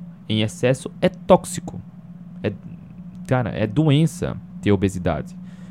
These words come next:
Não faz sentido, em jejuns, o seu corpo queimar músculo e, a, e guardar gordura. Entende?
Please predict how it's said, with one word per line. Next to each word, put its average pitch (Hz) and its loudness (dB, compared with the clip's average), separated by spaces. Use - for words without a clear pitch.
Não 139 6
faz 170 6
sentido, 147 2
em 131 8
jejuns, 117 6
o 151 6
seu 143 6
corpo 131 4
queimar 110 2
músculo 160 4
e, 151 4
a, 156 6
e 127 -8
guardar 160 4
gordura. 143 0
Entende? 101 -2